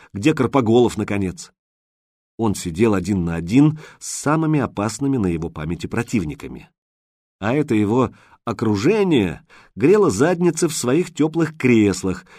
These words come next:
и окружало себя такими же лизоблюдами, как они сами,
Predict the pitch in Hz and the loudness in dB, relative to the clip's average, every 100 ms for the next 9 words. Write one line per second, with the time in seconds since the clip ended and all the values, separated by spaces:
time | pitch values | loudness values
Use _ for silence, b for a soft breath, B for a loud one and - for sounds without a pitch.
0 | B 113 110 110 104 107 147 135 95 113 | B -4 -2 -2 0 0 0 0 0 -2
1 | 95 92 117 135 120 98 85 80 98 127 | -2 -4 -2 -2 0 -2 -2 -4 -2 0
2 | 127 104 101 120 131 131 92 76 67 | 0 0 -2 -2 -2 -2 -4 -6 -10